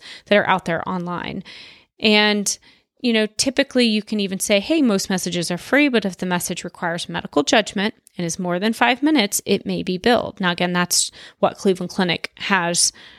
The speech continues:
um, put into their letter. So for some insurances, this may result in a copay, like I said, or coinsurance or a deductible. So if you're not alerting patients of that,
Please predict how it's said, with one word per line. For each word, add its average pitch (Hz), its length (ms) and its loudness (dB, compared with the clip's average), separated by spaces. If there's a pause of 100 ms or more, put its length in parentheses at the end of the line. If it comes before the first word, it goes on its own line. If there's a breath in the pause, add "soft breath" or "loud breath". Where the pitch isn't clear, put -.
(140 loud breath)
um, 175 220 0
put - 220 0
into 175 300 -4
their 170 240 -2
letter. - 400 -10 (400 loud breath)
So 226 260 4
for 247 160 2
some 285 340 4
insurances, 185 800 0
this 202 260 2
may 196 200 4
result 208 480 2
in 196 120 0
a 196 40 0
copay, 180 500 -2
like 202 220 -2
I 247 60 4
said, 180 420 0
or 185 280 -4 (260 loud breath)
coinsurance 185 680 -4
or - 60 -6
a - 40 -8
deductible. 180 720 0 (280 loud breath)
So 208 180 4
if 190 100 -2
you're 208 180 2
not 302 220 2
alerting 214 420 2
patients 202 440 -2
of 262 140 2
that, 269 240 2